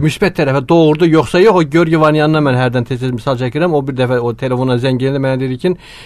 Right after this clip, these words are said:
bizi bu qeyri-hökumət təşkilatlarının əməkdaşlıq eləyirik, e, işləyir, işləyir, işləyir, birdən siz bir dənə bəyanat verdiniz, aksiya keçirdiniz, hər şey alt-üst oldu,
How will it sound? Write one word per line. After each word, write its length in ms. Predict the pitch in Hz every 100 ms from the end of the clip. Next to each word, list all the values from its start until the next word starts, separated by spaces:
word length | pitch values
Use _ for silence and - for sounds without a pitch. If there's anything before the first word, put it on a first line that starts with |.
| -
bizi 180 | 156 160 160
bu 120 | 151
qeyri-hökumət 480 | 180 170 139 170 156
təşkilatlarının 500 | 139 143 151 139 143
əməkdaşlıq 480 | 147 135 147 127 170 156
eləyirik, 340 | 156 165 190 - - - -
e, 60 | 135 131 127 -
işləyir, 320 | - 185 190 180
işləyir, 340 | - 196 185
işləyir, 320 | 175 - 202
birdən 320 | 170 190 190 180
siz 140 | 185
bir 100 | 185
dənə 160 | 175 156
bəyanat 320 | 160 170 165
verdiniz, 260 | 165 151 151
aksiya 280 | 180 - 175
keçirdiniz, 380 | 175 156 208
hər 120 | 185 165
şey 160 | 180
alt-üst 300 | 156 135 -
oldu, 140 | 123